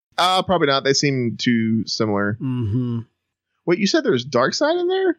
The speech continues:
Speaker 2: Well, the, I don't see Darkseid in this grid, but they've announced it. It's like a pre-order character.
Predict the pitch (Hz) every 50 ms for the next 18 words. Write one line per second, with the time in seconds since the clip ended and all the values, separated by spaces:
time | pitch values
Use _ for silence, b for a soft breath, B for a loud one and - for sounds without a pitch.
0 | _ _ 170 180 190 185 170 185 190 175 175 190 208 208 180 - - 196 160 160
1 | 160 160 147 - 165 151 135 131 127 123 113 - - 139 135 131 127 117 110 117
2 | 117 131 127 120 117 120 120 117 117 - - 131 123 127 131 - - 143 135 -
3 | - - - 147 127 117 113 107 107 101 - 110 101 98 98 - 104 101 104 -